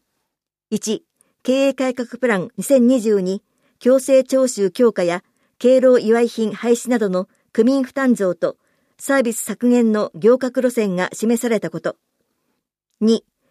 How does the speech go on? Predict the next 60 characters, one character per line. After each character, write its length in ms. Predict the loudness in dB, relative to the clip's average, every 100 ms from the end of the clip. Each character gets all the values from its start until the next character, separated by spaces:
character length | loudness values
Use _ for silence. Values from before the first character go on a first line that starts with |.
| _ -14
使 220 | -6 0
用 180 | 2 4
後 140 | 0
基 100 | 0
金 300 | 0 0 0
を 160 | -2 -6 _ _
過 120 | -6
去 100 | -4
最 240 | -4 -4 -2
高 220 | 0 0
の 200 | -2 -6 _ _
五 120 | -6 -4
百 220 | -6 -6
九 200 | -4 -2
十 220 | 0 0
七 280 | 0 0 -2
億 160 | -2
円 160 | -2 0
ま 80 | 0
で 220 | 0 -2 -6
積 160 | -2
み 120 | 0
上 80 | 2
げ 140 | 2 0
る 80 |
一 120 | -2 -6 -4
方、 260 | -2 -2 _ _ _ _ _
わ 140 | 0 0
ず 80 |
か 100 | 0
な 80 | 2
予 100 | 2 0
算 240 | -2 -2
で 100 | -2
で 100 | -2
き 140 | -4
る 200 | -4 -4 _ _ -2
低 180 | 0 2
所 140 | 0
得 180 | -4 -4
者 140 | -6
の 200 | -4 -4 -8 _
エ 120 | -2 0
ア 80 |
コ 140 | 0 -2
ン 80 | 0
設 140 | -2
置 140 | -4
助 140 | -4 -2
成 220 | 2 2
に 100 | 0
す 140 | -2
ら 140 | -2 -4 _ _
背 200 | 0 2
を 60 | 4
向 140 | 2
け 100 | 0
る 120 | 0
な 120 | 0 -2
ど、 160 | -2